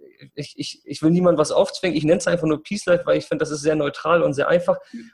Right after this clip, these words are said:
Und deswegen bleibe ich da jetzt auch mal bei, hab eine Idee von deinem persönlichen Peace Life, von deinem rundum erfüllten Leben. So, das ist erstmal das Erste, was ich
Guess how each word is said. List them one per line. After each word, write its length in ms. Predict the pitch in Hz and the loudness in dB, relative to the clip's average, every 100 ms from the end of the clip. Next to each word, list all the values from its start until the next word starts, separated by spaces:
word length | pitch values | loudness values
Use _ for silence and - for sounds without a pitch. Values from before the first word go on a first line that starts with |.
| - | 2
Und 80 | |
deswegen 280 | 277 233 151 | 2 4 2
bleibe 180 | 147 165 | 2 0
ich 60 | - | -2
da 60 | |
jetzt 120 | - | -8
auch 60 | 147 | -4
mal 100 | 156 | -2
bei, 200 | 156 151 - _ _ _ _ | 0 -2 -2 _ _ _ _
hab 200 | - 185 | -6 0
eine 80 | 202 | 2
Idee 400 | 165 143 175 208 | 2 0 0 0
von 200 | 202 165 | 0 0
deinem 240 | 156 156 156 | 2 0 0
persönlichen 680 | 147 135 175 180 - 165 | -2 0 0 0 -4 -6
Peace 340 | - 175 196 - | -6 -6 -6 0
Life, 260 | 185 190 - _ _ | 0 -2 -8 _ _
von 140 | 139 | -2
deinem 440 | 135 151 175 160 - | 2 2 2 0 -4
rundum 480 | 127 160 185 165 143 | -2 0 0 -2 -4
erfüllten 420 | 147 - 143 139 | -6 -6 -4 -2
Leben. 360 | 143 135 123 _ _ _ _ _ - | -2 -2 -6 _ _ _ _ _ -10
So, 180 | 131 127 | -6 -2
das 200 | 147 156 | -2 -2
ist 120 | 165 | -2
erstmal 340 | 139 160 170 | 0 0 0
das 160 | 156 135 | 0 -2
Erste, 400 | - 170 170 139 | 0 0 0 -8
was 140 | 143 | -10
ich 180 | 143 - | -10 -12